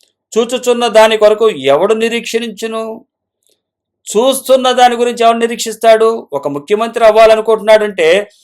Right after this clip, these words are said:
చూస్తున్నాడు, దాన్ని పొందుకుంటాడు. ఏదో విధంగా వెన్నుపోటు పొడుస్తాడో లేకపోతే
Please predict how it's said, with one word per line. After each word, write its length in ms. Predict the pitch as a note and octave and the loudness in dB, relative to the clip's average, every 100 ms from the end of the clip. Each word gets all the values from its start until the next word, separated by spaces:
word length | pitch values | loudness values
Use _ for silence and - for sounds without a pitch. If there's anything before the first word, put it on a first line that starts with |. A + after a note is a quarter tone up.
| _ _ _ _ _ - B3 | _ _ _ _ _ -8 -2
చూస్తున్నాడు, 540 | C#4+ C#4+ C#4+ C#4+ C#4 | -2 0 2 4 4
దాన్ని 460 | C4+ A#3 A3 D3 A#2 _ _ _ _ _ _ _ _ | 4 2 0 -6 -10 _ _ _ _ _ _ _ _
పొందుకుంటాడు. 640 | G3+ A3+ C4+ D4 D4 D#4 D4+ | 0 0 0 0 4 4 6
ఏదో 260 | C#4 C4+ | 6 6
విధంగా 640 | C4+ C4 B3+ A3+ F#3 B2 - C3 | 4 4 2 4 4 2 -6 -4
వెన్నుపోటు 520 | D3+ G3 G#3+ A3+ A3+ | 0 0 2 2 2
పొడుస్తాడో 640 | A#3 A3 G#3+ A#3 A3+ B3 | 0 -2 -2 2 2 2
లేకపోతే 840 | B3 A#3 A3 G#3+ A3+ A3+ A3 D3 | 0 0 0 -2 -2 0 0 -2